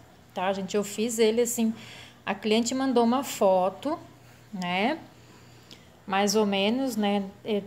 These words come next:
eu tive que fazer bem diferente, gente, porque ela não gostou lá da foto do acabamento que tinha e da, dos apliques de Papai Noel que tinha, ela pediu pra fazer diferente, tá?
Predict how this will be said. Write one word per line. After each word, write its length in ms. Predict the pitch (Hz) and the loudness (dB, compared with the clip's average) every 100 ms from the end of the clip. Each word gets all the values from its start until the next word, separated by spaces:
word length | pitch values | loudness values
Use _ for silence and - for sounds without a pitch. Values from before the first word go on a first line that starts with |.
| - - | -10 -6
eu 80 | 214 | -4
tive 240 | - 226 | -2 -2
que 100 | 233 | -2
fazer 280 | 240 208 220 | -2 2 4
bem 160 | 208 226 | 4 2
diferente, 500 | 262 277 240 226 226 | 2 4 6 6 4
gente, 160 | 226 | 0
porque 320 | - 220 - | 2 -2 2
ela 220 | 220 214 214 | 4 4 4
não 240 | 226 269 | 2 4
gostou 480 | 330 320 - 254 240 | 2 2 0 4 6
lá 160 | 220 | 4
da 180 | 214 220 | 6 6
foto 480 | 220 - 196 202 214 | 6 2 2 2 -2
do 160 | 196 240 | 2 2
acabamento 920 | 247 247 208 214 202 190 214 277 202 | 4 2 4 2 2 0 -2 -2 -6
que 220 | - 220 | -6 -8
tinha 640 | - 196 202 233 277 262 | -6 -4 0 0 -2 -4
e 400 | 226 254 285 285 - | -2 0 -2 -4 -6
da, 300 | 214 233 247 | 0 0 0
dos 500 | 226 196 214 220 240 | -4 -6 -4 -2 -2
apliques 520 | 240 220 226 226 226 | -2 0 0 0 -4
de 80 | 226 | -2
Papai 360 | 240 233 233 | -2 2 2
Noel 260 | 233 240 240 | 4 2 2
que 160 | 240 233 | 0 -6
tinha, 280 | - 226 | -2 2
ela 120 | 233 233 | 2 2
pediu 260 | 233 208 | -2 -4
pra 140 | 233 233 | -2 -2
fazer 320 | 247 220 233 | -2 -2 -4
diferente, 880 | 208 233 - 233 277 277 - - - | -4 -6 -2 2 2 2 -2 -8 -12
tá? 440 | - 180 214 247 | -6 -4 -2 -4